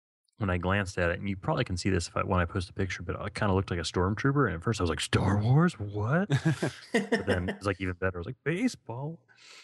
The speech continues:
Speaker 1: So I am just in love with this thing. I haven't refurbished it yet. I need to dig the old eraser out, and I need to buff out the, 'cause it, it obviously hadn't been opened, you know, in a few decades.
Speaker 2: Yeah.
Speaker 1: So it's pretty grimy on the inside. The outside, the gold on the outside looks really nice,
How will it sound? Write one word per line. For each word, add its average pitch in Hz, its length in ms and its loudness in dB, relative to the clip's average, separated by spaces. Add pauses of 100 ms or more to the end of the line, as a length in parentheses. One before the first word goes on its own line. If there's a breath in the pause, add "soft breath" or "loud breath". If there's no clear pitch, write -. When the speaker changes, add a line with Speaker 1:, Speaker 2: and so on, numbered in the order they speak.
(140 loud breath)
Speaker 1:
So 95 260 2 (300 loud breath)
I 110 180 0
am 87 180 -6
just 87 260 -12 (120)
in 98 120 -8
love 85 160 -4
with 85 100 -6
this 87 140 -6
thing. 82 180 -8
I 107 120 0
haven't 123 200 0
refurbished 98 500 -4
it 113 40 -6
yet. 117 200 -4
I 98 60 -4
need 92 180 -2
to 95 60 0
dig 87 220 0
the 87 100 0
old 87 140 4
eraser 90 420 2
out, 90 180 4
and - 100 -6
I 85 60 0
need 78 140 -2
to 78 40 -2
buff 80 300 -2
out 80 300 0
the, 78 260 0 (440 loud breath)
'cause 92 120 -2
it, 98 100 -2
it 113 300 2
obviously 98 500 0
hadn't 90 380 -4
been 85 180 0
opened, 80 520 -4 (440)
you 92 100 0
know, 78 140 2
in 80 340 0 (340)
a - 80 0
few 95 160 4
decades. 98 580 0 (320)
Speaker 2:
Yeah. 95 240 0 (460 loud breath)
Speaker 1:
So 82 180 0
it's 82 140 -2
pretty 92 260 0
grimy 90 400 2
on 87 80 2
the 90 120 0
inside. 107 360 0
The 95 140 2
outside, 87 380 -2
the 92 80 -4
gold 92 320 2
on 87 80 0
the 85 100 0
outside 87 280 -4
looks 78 220 -8
really 78 180 -4
nice, 78 440 -8